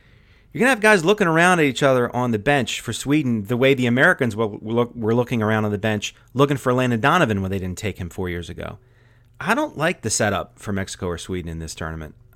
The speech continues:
I'm going to take South Korea out of this group. I'm not taking them any further than the round of sixteen. But that's my real underdog, long shot, have at it. And by the way, they're only, like, plus three hundred from a betting standpoint. It's not like taking, uh,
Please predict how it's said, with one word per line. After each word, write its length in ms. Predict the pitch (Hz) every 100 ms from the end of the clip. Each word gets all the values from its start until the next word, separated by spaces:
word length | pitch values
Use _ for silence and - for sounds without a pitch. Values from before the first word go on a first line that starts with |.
| _
I'm 240 | 101 120 147
going 180 | 131 135
to 80 |
take 220 | 127 123 117
South 220 | 113 -
Korea 220 | 110 101
out 120 | 101
of 80 | 98
this 100 | 90
group. 160 | - 82
I'm 100 | 87
not 220 | 101 -
taking 220 | 101 110
them 100 | 101
any 120 | 107
further 260 | 104 107 107
than 160 | 101
the 80 | 101
round 160 | 101 101
of 80 | 92
sixteen. 400 | - - 107 82 - - - - -
But 140 | 92
that's 280 | 139 151 -
my 460 | 127 123 120 113 110 _ -
real 360 | 95 120 143 135
underdog, 520 | 127 117 110 110 107
long 220 | 104 104
shot, 460 | 98 104 101 98 - - - - - -
have 200 | 117 110
at 120 | 107
it. 80 | -
And 160 | 165 180
by 120 | 285
the 80 | 247
way, 280 | 233 104 - -
they're 240 | 143 143
only, 200 | 175 233
like, 300 | 147 117 -
plus 280 | - 139 -
three 220 | - 113
hundred 380 | 120 123 80 - -
from 160 | - 104
a 60 |
betting 260 | 90 107 85
standpoint. 500 | - 73 73 73 - - _ _ _
It's 180 | - -
not 240 | 151 170 -
like 260 | 127 113
taking, 520 | - 131 120 104 92 - - _ _ -
uh, 260 | 95 92